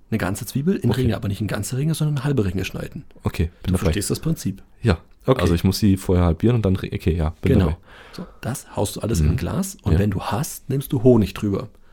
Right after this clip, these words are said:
Speaker 1: Richtig gut,
Speaker 2: Und
Speaker 1: einfach
Speaker 2: wenn ich
Speaker 1: mal
Speaker 2: nichts hasse?
Speaker 1: Was? Okay, wenn du Honig bei dir vorrätig
Speaker 2: Ach
Speaker 1: hast,
Speaker 2: so.
Speaker 1: dann Honig. Und, äh, solltest du gar keinen Honig
Speaker 2: Ja.
Speaker 1: haben, geht auch einfach ein bisschen Zucker drüber und einen Schluck Wasser.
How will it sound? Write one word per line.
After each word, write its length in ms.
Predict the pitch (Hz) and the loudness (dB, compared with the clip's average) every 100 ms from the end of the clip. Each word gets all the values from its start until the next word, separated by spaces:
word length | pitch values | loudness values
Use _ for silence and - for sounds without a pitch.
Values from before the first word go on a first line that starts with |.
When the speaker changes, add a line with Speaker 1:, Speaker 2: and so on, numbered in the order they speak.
| _ - | _ -8
Speaker 1:
Richtig 400 | 165 143 143 - | -6 -2 -4 -2
gut, 200 | 131 143 | 2 2
Speaker 2:
Und 60 | - | 4
Speaker 1:
einfach 120 | 113 | 6
Speaker 2:
wenn 60 | 82 | 6
ich 60 | |
Speaker 1:
mal 120 | 98 | 4
Speaker 2:
nichts 320 | 85 - - - | 2 0 -4 -4
hasse? 220 | 95 - - - - | -2 -2 -6 -20 -10
Speaker 1:
Was? 160 | 113 110 _ - - _ - _ _ _ - | -10 -10 _ -20 -20 _ -20 _ _ _ 0
Okay, 340 | 104 92 - - - - - | 2 2 -2 -14 -20 -16 -2
wenn 100 | 107 | 0
du 140 | 107 101 | 2 4
Honig 380 | 123 123 110 - | 6 6 2 -6
bei 140 | - 92 | -6 -6
dir 420 | - 120 131 143 - | -2 0 0 -4 -4
vorrätig 600 | - 117 113 113 113 - | 4 4 4 0 -2 -2
Speaker 2:
Ach 40 | |
Speaker 1:
hast, 100 | - | -2
Speaker 2:
so. 60 | - - - - | -2 -6 -14 -8
Speaker 1:
dann 340 | 98 92 87 - _ _ | -2 -2 -2 -8 _ _
Honig. 380 | 101 92 80 - - - - - _ _ | 0 0 -2 -10 -20 -20 -20 -20 _ _
Und, 460 | - 95 92 87 - | 2 4 4 0 -2
äh, 220 | 92 87 - | -2 -2 -2
solltest 280 | 117 135 - | -2 -2 -4
du 60 | |
gar 160 | - 165 | -4 -2
keinen 180 | 156 123 | -2 -2
Honig 220 | 143 - | -2 0
Speaker 2:
Ja. 40 | 80 | 0
Speaker 1:
haben, 200 | 98 98 | 2 0
geht 240 | 110 - | -2 -4
auch 140 | 104 - | -8 -4
einfach 420 | 98 98 104 - - - | -4 -4 -6 -8 -12 -6
ein 40 | |
bisschen 240 | 104 113 - | -4 -4 -4
Zucker 240 | 110 135 | -4 -4
drüber 320 | - 113 110 | -2 0 0
und 140 | - - | -2 -6
einen 80 | |
Schluck 220 | 101 95 - | -6 -6 -6
Wasser. 320 | - - | -8 -8